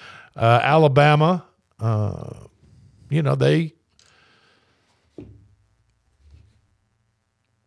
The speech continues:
I have to give them some credit. I, I think they played, I think they played relatively well. Uh, their defense played great to hold a Lane Kiffin offense,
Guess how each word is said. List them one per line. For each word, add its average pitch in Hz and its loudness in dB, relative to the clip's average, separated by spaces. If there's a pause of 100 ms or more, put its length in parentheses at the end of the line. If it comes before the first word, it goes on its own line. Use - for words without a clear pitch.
I 170 0
have 226 -2
to 151 -8
give 175 2
them 180 -2
some 175 -4
credit. 170 2
I, 117 0
I 120 0
think 143 -2
they 165 2
played, 139 2
I 117 2
think 135 -2
they 180 2
played 147 2
relatively 147 0
well. 123 0
Uh, 107 -2
their 110 0
defense 135 -2
played 110 -2
great 104 -2
to 117 -4
hold 123 2
a 107 2
Lane 107 0
Kiffin 139 0
offense, 113 0